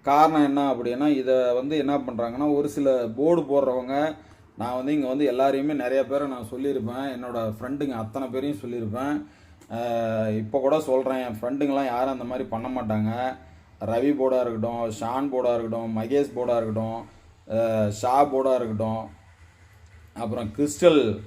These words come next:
செந்தில், என் ஃப்ரெண்டு தான் அவரு, மார்ட்டினு, இவங்கெல்லாம் யாருமே இந்த மாதிரி வேலையே செய்ய மாட்டாங்க. ஆனா இந்த ஆளும் ஒரு போர்டு போடுற ஆள் தான்.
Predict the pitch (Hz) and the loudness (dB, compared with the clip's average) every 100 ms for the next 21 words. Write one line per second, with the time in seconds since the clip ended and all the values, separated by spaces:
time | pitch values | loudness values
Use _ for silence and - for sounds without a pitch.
0 | - 135 151 143 123 120 107 123 131 135 | -4 0 4 4 4 2 -4 -4 -2 -2
1 | 131 110 107 107 107 - - _ - 104 | 0 2 2 0 -4 -12 -20 _ -8 -2
2 | 120 151 147 143 120 113 110 107 107 - | 4 4 6 2 2 -4 -4 -8 -12 -20
3 | _ _ 110 113 113 117 151 147 117 127 | _ _ -6 -4 -4 -2 0 0 0 2
4 | 151 147 143 160 139 127 120 107 113 135 | 2 2 0 -2 -2 -2 -2 -2 2 2
5 | 139 147 147 120 143 135 110 101 95 101 | 2 -2 -2 -2 -2 -2 -2 -4 -4 -8
6 | 131 131 123 131 139 139 131 113 107 135 | -6 -6 -6 0 0 0 -2 -4 -2 -2
7 | 131 117 110 107 104 110 | -2 -4 -2 -2 -2 -6